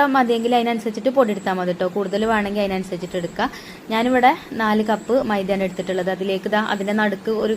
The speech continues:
കുഴിയാക്കി കൊടുത്തിട്ട് അതിലേക്ക് ഒരു സ്പൂൺ പഞ്ചസാര ചേർത്ത് കൊടുത്തു. പിന്നെ ആവശ്യത്തിനുള്ള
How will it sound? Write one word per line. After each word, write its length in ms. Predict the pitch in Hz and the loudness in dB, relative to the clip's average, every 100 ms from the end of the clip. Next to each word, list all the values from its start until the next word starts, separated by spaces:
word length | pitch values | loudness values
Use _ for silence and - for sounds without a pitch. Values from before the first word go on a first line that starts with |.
| - | 0
കുഴിയാക്കി 460 | 233 226 226 220 | 2 4 4 2
കൊടുത്തിട്ട് 380 | 202 214 196 190 | -2 -2 -2 -2
അതിലേക്ക് 240 | 208 196 | -2 -2
ഒരു 120 | 214 208 | -2 -2
സ്പൂൺ 280 | 202 - 202 | -2 -4 -2
പഞ്ചസാര 520 | 202 196 185 185 185 190 | 0 0 -2 0 0 0
ചേർത്ത് 300 | 202 180 180 | -2 -2 -2
കൊടുത്തു. 220 | 175 208 | -2 -4
പിന്നെ 220 | 208 196 | -4 -4
ആവശ്യത്തിനുള്ള 480 | 190 185 - 185 196 | -4 -4 -6 -2 -2